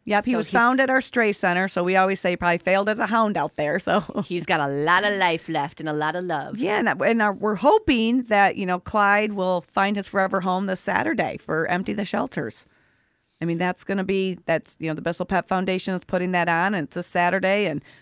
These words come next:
Speaker 1: they're sponsoring, you know, adoptions are twenty-five dollars. We have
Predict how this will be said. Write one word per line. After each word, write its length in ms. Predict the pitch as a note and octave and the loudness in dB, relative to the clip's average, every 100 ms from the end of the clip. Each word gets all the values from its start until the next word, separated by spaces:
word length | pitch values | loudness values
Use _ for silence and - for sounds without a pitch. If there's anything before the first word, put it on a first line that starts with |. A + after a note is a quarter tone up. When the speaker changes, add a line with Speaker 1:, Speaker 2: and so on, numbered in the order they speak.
| _ - | _ -4
Speaker 1:
they're 140 | F3+ | -2
sponsoring, 540 | F3+ - F3+ F3 - F#3 | -2 0 0 0 -4 -4
you 80 | D#3 | -4
know, 120 | D3 | -6
adoptions 480 | - E3 D#3 - F#3+ | -2 0 0 -2 -4
are 60 | F3+ | -4
twenty-five 500 | - F3 F3 F#3 E3 | -2 -4 0 0 2
dollars. 560 | F3+ F3 F#3 G3 G#3 - - - | 4 4 2 0 -4 -12 -20 -12
We 140 | - G3 | -4 0
have 300 | E3 D3+ | 2 2